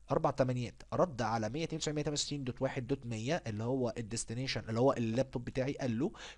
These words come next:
كويري ريسبونس ان ال دبليو دبليو، اللي هو بقى ال، الفيسبوك، العنوان بتاعه مية تسعة وسبعين دوت ستين دوت مية اتنين وتسعين،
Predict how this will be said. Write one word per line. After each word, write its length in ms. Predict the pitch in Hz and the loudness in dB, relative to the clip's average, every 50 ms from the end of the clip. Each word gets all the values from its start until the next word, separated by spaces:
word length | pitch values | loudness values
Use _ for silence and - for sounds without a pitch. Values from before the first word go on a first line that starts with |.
| - | -8
كويري 280 | - - 123 123 120 117 | -2 0 2 2 2 2
ريسبونس 640 | 120 139 - - - 208 233 277 - - - - - - - - - - - - - - - - - - - - - - - - - - - - | 2 0 0 2 2 2 2 4 4 2 2 2 0 -8 -20 -20 -20 -20 -20 -20 -20 -20 -20 -20 -20 -18 -18 -18 -20 -20 -18 -18 -18 -14 -4 -2
ان 200 | 131 143 170 214 - - - - - - - - - | -2 -2 -2 -4 -10 -14 -16 -16 -16 -16 -10 -4 0
ال 400 | 127 120 120 120 120 120 117 117 | 0 2 2 2 2 2 6 6
دبليو 220 | 160 208 247 233 | 6 8 8 6
دبليو، 240 | 180 202 196 180 - | 6 6 4 4 4
اللي 180 | 143 131 131 | 4 4 6
هو 240 | 139 180 185 151 135 | 8 8 8 8 8
بقى 240 | 131 135 117 120 107 - | 8 6 4 2 0 0
ال، 240 | 127 123 120 - - | 0 0 0 0 0
الفيسبوك، 680 | 135 127 - 202 233 269 - - 202 214 - - - - - - - - - - | -2 0 2 2 2 2 4 4 4 4 4 -2 -10 -20 -20 -20 -20 -14 -4 0
العنوان 480 | 127 123 123 127 131 123 135 175 233 240 | 0 2 2 2 0 2 2 2 2 0
بتاعه 340 | 170 - - 131 120 123 | -2 0 0 0 0 0
مية 220 | 120 139 190 220 202 | 0 0 0 0 0
تسعة 180 | - - 151 | 0 0 -2
وسبعين 400 | 143 - - 110 117 113 143 156 | 0 -2 -2 -2 -2 -4 -6 -6
دوت 120 | 113 120 - | -8 -8 -6
ستين 380 | - 123 - - - 156 156 | -6 -6 -6 -6 -6 -6 -4
دوت 180 | 127 117 - 147 | -4 -6 -6 -2
مية 100 | 165 180 | -2 -2
اتنين 200 | 170 - 165 170 165 - - - 139 131 135 131 123 117 - - - 131 156 165 156 160 | -2 -2 -4 -4 -4 -4 -4 -4 -4 -4 -2 -4 -4 -6 -6 -6 -4 -2 0 0 0 0
وتسعين، 340 | 160 151 - - 147 143 | -4 -4 -4 -4 -4 -6